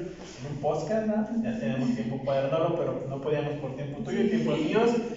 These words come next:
Speaker 1: Eh, muchas gracias por aceptar la invitación.
Speaker 2: Muchas gracias por invitarme.
Speaker 1: Y esperemos que este podcast te ayude a llegar a más y más gente te
Speaker 2: Ojalá. <laughs>
Speaker 1: conozca y vayan a apoyar tu carrera.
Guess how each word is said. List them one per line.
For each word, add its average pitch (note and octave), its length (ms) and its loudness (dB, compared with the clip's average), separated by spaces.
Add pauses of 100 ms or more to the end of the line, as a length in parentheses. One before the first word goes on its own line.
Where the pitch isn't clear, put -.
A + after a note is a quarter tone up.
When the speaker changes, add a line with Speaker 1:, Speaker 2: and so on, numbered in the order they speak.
(420)
Speaker 1:
Eh, D3+ 300 6
muchas - 260 0
gracias D#3 260 0
por - 200 -6
aceptar C#3+ 300 -2
la D#3 60 -2
invitación. D#3 720 0
Speaker 2:
Muchas A3 240 -2
gracias A3 280 0
por A3 140 -4
invitarme. F#3 720 -10
Speaker 1:
Y D3 280 -2
esperemos D#3 560 2
que - 100 -2
este - 180 -2
podcast D3+ 340 -4
te - 60 -6
ayude C#3+ 260 -4
a C3 140 0
llegar B2+ 320 -4
a B2+ 100 -4
más B2+ 340 -8
y - 220 -10
más C#3 180 -6
gente - 180 -4
te - 120 -2 (140)
Speaker 2:
Ojalá. D4 500 4
<laughs> G3 80 2
Speaker 1:
conozca - 20 -2 (260)
y D#3+ 140 -4
vayan D#3 260 6
a D#3 60 2
apoyar C#3+ 320 0
tu C#3+ 100 -4
carrera. D#3+ 680 -2